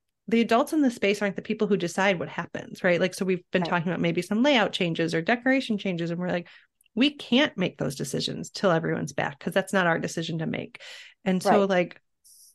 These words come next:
Speaker 1: it's so liberating every time, like, I have that moment of panic, and then I'm like, "There's nothing to do." <laughs> Like, just
Speaker 2: Yeah.
Speaker 1: get to walk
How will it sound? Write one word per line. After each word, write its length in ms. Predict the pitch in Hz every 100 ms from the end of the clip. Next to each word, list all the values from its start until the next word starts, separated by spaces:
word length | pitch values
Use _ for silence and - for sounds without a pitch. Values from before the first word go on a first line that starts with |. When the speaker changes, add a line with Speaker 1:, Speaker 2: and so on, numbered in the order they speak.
| _ _ -
Speaker 1:
it's 260 | 196 202
so 680 | - 208 196 196 196 190 190
liberating 600 | 185 208 208 170 - 180
every 180 | 175 175
time, 320 | 180 170 170
like, 180 | 170 165
I 80 | 170
have 220 | 175 165
that 140 | 175 185
moment 240 | 180 185
of 60 | 180
panic, 340 | 190 190 233
and 80 | 196
then 120 | 180
I'm 80 | 180
like, 160 | 180 175 - _ _ -
"There's 240 | - - -
nothing 340 | - - - _ -
to 120 | 202
do." 340 | 190 - - -
<laughs> 480 | 254 262 415 359 -
Like, 180 | 247
just 180 | 233 220
Speaker 2:
Yeah. 100 | 320
Speaker 1:
get 80 | 311
to 80 | 185
walk 260 | 175 233